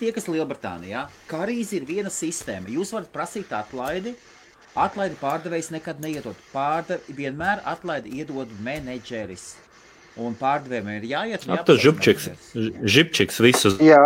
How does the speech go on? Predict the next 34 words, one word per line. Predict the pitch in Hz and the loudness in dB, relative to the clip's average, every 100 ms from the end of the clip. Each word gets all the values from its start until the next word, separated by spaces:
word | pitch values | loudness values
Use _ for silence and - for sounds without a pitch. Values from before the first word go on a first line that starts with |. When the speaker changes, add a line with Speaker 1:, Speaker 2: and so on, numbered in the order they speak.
| 180 | 10
Speaker 2:
zini. | 196 117 107 202 | 8 6 6 4
Speaker 1:
Vienmēr | 220 196 208 | 4 4 6
Speaker 2:
Redz, | - 202 120 | 6 6 6
es, | 120 | 8
Speaker 3:
Man | 160 175 | 8 10
ir, | 185 | 8
Speaker 1:
es, | 165 | 6
es, | 123 151 | -2 6
Speaker 3:
man | 156 165 | 8 10
Speaker 2:
es | |
Speaker 3:
ir | 175 117 | 8 8
Speaker 2:
nezināju. | 110 104 101 92 - _ _ - | 6 4 2 2 -2 _ _ -10
Speaker 1:
es | 143 - | -6 -4
visu, | 180 285 | 0 6
Speaker 3:
Man | 160 175 | 8 8
ir | 180 | 8
Speaker 2:
Es | 196 240 | 8 6
zinu, | 254 | 6
ko | 180 | 8
es | 139 | 6
Speaker 1:
es | - | 6
Speaker 2:
saucu, | 208 185 - 156 | 6 6 4 4
Speaker 1:
man | 214 | 4
Speaker 2:
kaut | 196 | 6
kas | 143 - | 4 4
tur | 123 | 6
bija, | 165 127 | 8 8
Speaker 1:
visus | 175 196 | 8 4
Speaker 2:
kaut | - | 4
kas | - | 0
tur | 123 139 | 4 4
bija | 131 | 4
ar | |
to | 98 | 4